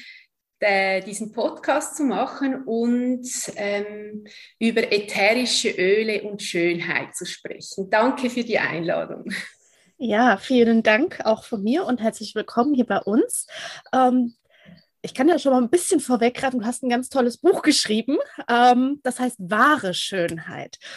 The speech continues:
Speaker 2: Und mich persönlich würde direkt, wenn wir so einsteigen, ähm, interessieren, weil du bist ja auch Drogistin ganz ursprünglich, wie man denn als Drogistin, ähm, ja,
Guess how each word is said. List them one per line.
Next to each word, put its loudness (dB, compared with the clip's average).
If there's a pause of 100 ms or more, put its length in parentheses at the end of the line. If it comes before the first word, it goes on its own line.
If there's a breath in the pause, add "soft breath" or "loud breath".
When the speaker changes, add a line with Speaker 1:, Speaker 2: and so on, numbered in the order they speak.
(120 loud breath)
Speaker 2:
Und 0
mich 6
persönlich 2
würde 8
direkt, -4
wenn -10
wir 0 (200)
so 0
einsteigen, 2 (340 loud breath)
ähm, 4 (260 soft breath)
interessieren, 2
weil 0
du -8
bist -6
ja 0
auch -6
Drogistin -2
ganz -4
ursprünglich, -2
wie -2
man 2
denn 0
als -4
Drogistin, 2 (580 soft breath)
ähm, 2
ja, 2